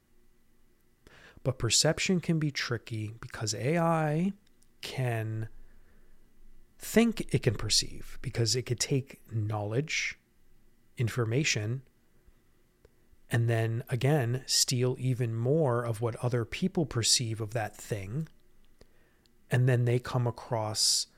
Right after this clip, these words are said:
as if they're actually perceiving something. And it's very tricky for the average person who can't see through this stuff to mistake as someone or something being conscious.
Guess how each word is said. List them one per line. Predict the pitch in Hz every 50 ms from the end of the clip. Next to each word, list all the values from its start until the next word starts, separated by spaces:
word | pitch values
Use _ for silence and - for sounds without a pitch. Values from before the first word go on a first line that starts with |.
| - - _ _ _ _ _ _ _ _ _ _ _ _ _ _ - - - - - -
as | 127 120 110 113
if | 113 104 -
they're | 131 120 113
actually | 110 110 110 - - - 120 110 113
perceiving | - - 113 107 - - - 127 120 113 117 107 101
something. | - - 101 95 - - - - - -
And | 117 107
it's | 110 - - -
very | - - 127 123 127 131
tricky | 127 - - - - 190 - 160 131 120 123 123
for | - - - 113 110 110 113 113 113
the | 113 113 110
average | 113 120 123 117 127 123 - -
person | - - 135 131 - - 120 117 113
who | 110 113
can't | 110 - - 117 110
see | - - 117 107
through | - - - 139 160 185 185 135
this | 117 107 -
stuff | - - - 98 196 196 - - - - - - - - - - - - - - - _ _ _ _ _ _ _ _ - -
to | - -
mistake | 120 117 - - 170 156 - - - - - - _ _ - - - - - - _ _ _ _ _ - - - _ - - -
as | 127 117
someone | - - 123 113 117 113 113 117 117 127
or | 127 113
something | - - 123 113 107 - 117 107
being | 113 110 107 107
conscious. | - - - 110 98 - - - - - - - - -